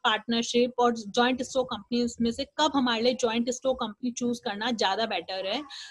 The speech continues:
तो हमने यहाँ पे total फाइव points के through हमने यहाँ पे इसके, देखा। मैं आप से students, आप उससे request कर रही हूँ कि आप इन points को एक बार self रीड करें,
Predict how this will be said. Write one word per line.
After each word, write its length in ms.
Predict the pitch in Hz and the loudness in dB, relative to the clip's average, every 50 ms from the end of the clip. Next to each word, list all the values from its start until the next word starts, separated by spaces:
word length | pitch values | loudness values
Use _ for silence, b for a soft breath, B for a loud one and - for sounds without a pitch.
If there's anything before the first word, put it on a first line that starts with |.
| B B - | B B -2
तो 60 | 277 | 0
हमने 280 | 262 269 262 254 269 285 | 2 2 2 2 2 2
यहाँ 220 | 277 262 233 220 | 2 2 0 -2
पे 240 | - - 254 277 302 | 0 0 2 2 2
total 440 | 277 - 254 214 208 - - 262 302 | -2 -2 -2 -2 -2 0 -2 -2 -2
फाइव 380 | - _ - 233 214 220 262 247 - _ | -4 _ 0 0 2 2 0 -2 -4 _
points 320 | 226 208 208 208 202 - | -8 -6 -6 -8 -10 -10
के 140 | - - 262 | -4 -4 -4
through 420 | 254 - _ 254 247 262 247 233 214 | -4 -2 _ 0 0 2 2 0 -2
हमने 180 | 208 220 240 247 | -2 -2 0 0
यहाँ 180 | 240 208 190 - _ | 0 -2 -4 -4 _
पे 80 | 247 | -4
इसके, 360 | 254 247 - _ - 269 269 254 233 220 214 208 208 202 | -4 -4 -6 _ -4 -2 -2 -2 -4 -6 -8 -10 -14 -4
देखा। 500 | 180 214 196 180 - 180 165 151 - - _ _ b b b b b b b b - | -2 0 0 0 -2 -6 -8 -8 -8 -12 _ _ b b b b b b b b -2
मैं 220 | 226 240 269 294 294 | 2 4 4 4 4
आप 260 | 277 269 262 254 - _ - | 4 2 0 -2 -6 _ -4
से 260 | 247 240 - 285 262 | -4 -2 -2 -4 -4
students, 460 | 240 - 262 247 247 247 262 277 - | -4 -4 -2 0 0 0 0 0 0
आप 140 | 262 233 233 - - - - _ _ _ - | -2 -2 -4 -6 -16 -20 -20 _ _ _ -12
उससे 180 | 233 - - 277 | -10 -6 -2 -2
request 480 | 240 240 - - 240 247 294 285 - - | -2 -2 0 2 4 4 4 2 0 0
कर 140 | 277 240 240 | 0 2 4
रही 180 | 247 247 247 | 4 2 4
हूँ 260 | 247 254 254 262 277 277 b b b b b _ _ | 4 2 2 2 0 -2 b b b b b _ _
कि 80 | - 277 | 2 4
आप 220 | 254 240 262 262 - | 4 4 4 4 2
इन 420 | 285 269 277 277 254 254 240 226 226 - _ | 4 4 6 6 4 4 2 0 -2 -2 _
points 360 | 254 233 240 240 247 240 - | 2 4 6 6 4 2 0
को 120 | - - 277 | -2 0 0
एक 160 | 262 220 208 | 0 2 2
बार 200 | 220 240 254 254 | 2 2 2 2
self 440 | 254 - - - 302 - 254 247 - - | -2 -4 0 2 4 4 4 2 2 4
रीड 540 | 254 240 233 220 202 196 240 262 247 - - | 4 4 4 4 2 2 2 2 2 2 2
करें, 440 | 254 240 247 240 247 254 269 262 | 2 4 4 4 4 4 2 0